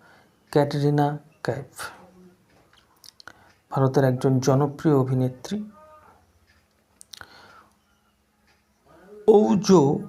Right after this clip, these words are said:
ফেনি জিআই ট্যাগ পেল। এটি গোয়ার একটি পানীয়, যা নারিকেল এবং কাজু দিয়ে তৈরি হয়।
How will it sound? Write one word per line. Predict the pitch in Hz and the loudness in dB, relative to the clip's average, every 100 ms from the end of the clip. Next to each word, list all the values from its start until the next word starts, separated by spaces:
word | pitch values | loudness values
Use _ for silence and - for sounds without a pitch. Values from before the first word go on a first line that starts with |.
| - - | -12 -10
ফেনি | - 165 143 117 117 - - - _ _ _ _ _ _ _ - - - _ - | 2 4 4 2 -4 -14 -20 -20 _ _ _ _ _ _ _ -20 -20 -20 _ -6
জিআই | 127 147 160 160 | 0 4 4 4
ট্যাগ | 160 127 110 - | 0 -2 -2 -6
পেল। | - - - - - _ _ _ _ _ _ _ _ - _ _ - | -6 -6 -12 -18 -20 _ _ _ _ _ _ _ _ -20 _ _ -8
এটি | 135 170 | -2 0
গোয়ার | 143 135 160 165 170 180 185 - - _ - | 0 2 4 4 4 2 -2 -8 -20 _ -10
একটি | - - 156 - - | -10 -4 -4 -4 -4
পানীয়, | 139 135 139 131 - 180 - _ _ _ - - _ - | 0 2 4 2 0 -6 -14 _ _ _ -20 -20 _ -10
যা | 127 139 | -2 0
নারিকেল | 135 127 127 139 165 165 175 | 2 2 0 0 0 0 -2
এবং | - 131 131 127 127 - _ _ _ 127 | -2 0 0 -2 -4 -12 _ _ _ 0
কাজু | 127 127 147 147 127 | 0 0 -2 -2 0
দিয়ে | 135 135 135 | 0 0 0
তৈরি | 120 120 127 120 | -4 -2 -4 -2
হয়। | 156 | -2